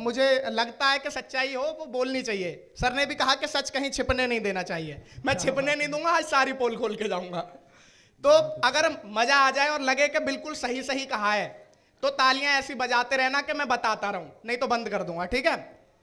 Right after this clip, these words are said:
Speaker 1: चार पंक्तियों से शुरुआत करता हूं। जब इनका ब्रेकअप हो गया और उसके बाद इन्हें कोई दूसरा क्रश हुआ,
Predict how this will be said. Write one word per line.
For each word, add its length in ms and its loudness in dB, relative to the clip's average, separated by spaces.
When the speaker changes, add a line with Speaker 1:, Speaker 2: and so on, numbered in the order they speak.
Speaker 1:
चार 320 2
पंक्तियों 380 -8
से 140 -4
शुरुआत 460 2
करता 220 -2
हूं। 60 -2
जब 120 -4
इनका 260 -2
ब्रेकअप 440 2
हो 120 4
गया 200 8
और 160 4
उसके 280 -2
बाद 280 6
इन्हें 320 -2
कोई 280 0
दूसरा 520 -2
क्रश 320 -2
हुआ, 220 0